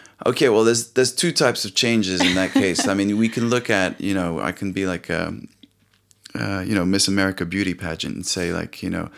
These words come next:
Speaker 1: "I'd like world peace."
Speaker 2: Yeah, that's,
Speaker 1: Um,
Speaker 2: thanks. But what I'm
Speaker 1: another,
Speaker 2: saying is you can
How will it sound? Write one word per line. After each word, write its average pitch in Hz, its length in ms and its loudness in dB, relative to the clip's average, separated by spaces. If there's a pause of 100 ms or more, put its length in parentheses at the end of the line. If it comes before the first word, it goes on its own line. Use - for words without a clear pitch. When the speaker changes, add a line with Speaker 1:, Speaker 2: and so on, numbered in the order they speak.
(160)
Speaker 1:
"I'd 120 100 -6
like 113 160 -4
world 117 240 -2
peace." - 500 -8 (320)
Speaker 2:
Yeah, 226 280 0 (100)
that's, - 260 2
Speaker 1:
Um, 196 360 2
Speaker 2:
thanks. 208 420 -4 (100)
But 254 220 0
what 320 100 8
I'm 269 120 6
Speaker 1:
another, 277 100 8
Speaker 2:
saying 262 200 6
is 247 60 4
you - 80 6
can - 20 8